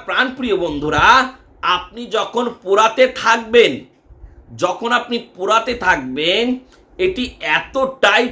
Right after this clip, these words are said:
পরীক্ষিত বা এতটাই টেম্পার, আপনি পোড়ানোর সাথে সাথে সেই ব্যক্তির মনের ভিতরে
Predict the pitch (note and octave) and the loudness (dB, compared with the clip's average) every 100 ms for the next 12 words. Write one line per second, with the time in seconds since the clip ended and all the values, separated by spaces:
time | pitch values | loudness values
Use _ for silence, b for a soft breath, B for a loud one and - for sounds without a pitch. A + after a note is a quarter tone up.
0 | - G#3+ G#3 - G#3 - A3+ G#3+ G#3 D#3 | -4 -4 -4 -8 -18 -4 -2 0 -2 -2
1 | E3+ E3+ A#3 A3+ - A3+ C#4+ - - B3 | -4 0 0 0 0 0 0 -2 -2 -2
2 | G3+ - E3 B2 - _ b b b b | -2 -2 -2 -2 -6 _ b b b b
3 | - E3+ F#3 A3+ B3+ - F3+ A3 A#3+ C4 | 0 0 0 -2 -6 -6 -4 0 2 2
4 | C4+ - - F#3 F#3 D4 - A#3 - B2+ | 0 -4 -4 -2 0 0 2 0 0 -6
5 | - b b b - - C4 A#3+ F#3 G3+ | -8 b b b -12 0 0 0 0 -2
6 | G#3 - C4 B3+ F3+ E3 G3 A#3+ C#4+ C#4 | -4 -10 -4 0 0 -2 -2 2 2 2
7 | A#3+ A#3+ A#3 G#3+ D3 | -2 4 6 6 2